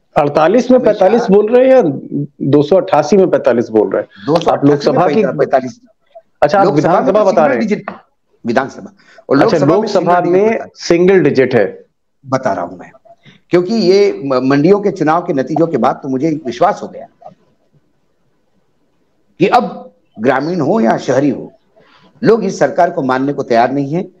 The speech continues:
Speaker 2: सर्वोच्च न्यायालय ने इस बात को मुहर लगा दी कि ये सरकार by default है,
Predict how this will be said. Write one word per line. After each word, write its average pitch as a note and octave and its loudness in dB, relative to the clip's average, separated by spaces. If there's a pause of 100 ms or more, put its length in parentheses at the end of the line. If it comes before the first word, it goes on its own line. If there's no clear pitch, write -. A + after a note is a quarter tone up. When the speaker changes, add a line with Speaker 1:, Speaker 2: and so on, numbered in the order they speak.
(220)
Speaker 2:
सर्वोच्च C4 0
न्यायालय F#3+ 0
ने F#3+ 0
इस F3 0
बात E3+ 0
को E3+ -4
मुहर C3+ 0
लगा B2+ 2
दी E3+ -4 (600)
कि D3 2
ये E3+ 4
सरकार E3+ 0
by D3 -2
default F3+ 0
है, - -2